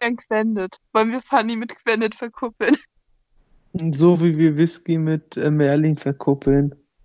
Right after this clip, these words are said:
Speaker 1: Das Ding ist, Quendet ist halt viel zu selten in meinem Zimmer.
Speaker 2: Für die Leute, die n-, nicht wissen, worum's geht, wir reden über Haustiere.
Speaker 1: Ja, wir
Speaker 2: Die wir
Speaker 1: wollen jetzt nicht
Speaker 2: miteinander
Speaker 1: meinen Kater
Speaker 2: verkuppeln.
Speaker 1: mit Alkohol verkuppeln. Hatten wir jetzt nicht vor.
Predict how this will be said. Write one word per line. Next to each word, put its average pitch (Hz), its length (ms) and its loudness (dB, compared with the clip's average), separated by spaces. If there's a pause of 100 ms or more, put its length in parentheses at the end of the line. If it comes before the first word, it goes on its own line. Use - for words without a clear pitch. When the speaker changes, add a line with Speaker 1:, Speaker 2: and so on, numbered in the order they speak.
(920)
Speaker 1:
Das 254 100 -10
Ding 254 80 -4
ist, - 200 -6
Quendet 247 300 -2
ist 254 120 -12
halt 254 220 -6
viel 277 160 -12
zu 254 140 -18
selten 254 320 -8
in 220 60 -14
meinem 226 260 -8
Zimmer. 240 360 -6 (1800)
Speaker 2:
Für 170 160 2
die 175 200 8
Leute, 175 380 6
die 160 160 0
n-, 165 340 -2 (140)
nicht 165 340 0
wissen, 165 300 2
worum's 151 340 -4
geht, 175 260 2
wir 143 120 -2
reden 156 220 2
über 139 320 0 (100)
Haustiere. 139 840 -2 (1040)
Speaker 1:
Ja, 214 320 2
wir 226 80 -4
Speaker 2:
Die 185 80 0
wir 156 80 -8
Speaker 1:
wollen 247 240 4
jetzt - 220 -8
nicht 143 180 -4
Speaker 2:
miteinander 147 220 -2
Speaker 1:
meinen 143 40 -4
Kater 220 240 -2
Speaker 2:
verkuppeln. 139 220 -6
Speaker 1:
mit 139 80 -10 (140)
Alkohol - 500 -6 (240)
verkuppeln. 185 340 -18 (320)
Hatten 220 200 -14
wir 214 60 -4
jetzt - 160 -10
nicht 208 220 -8
vor. 175 220 -4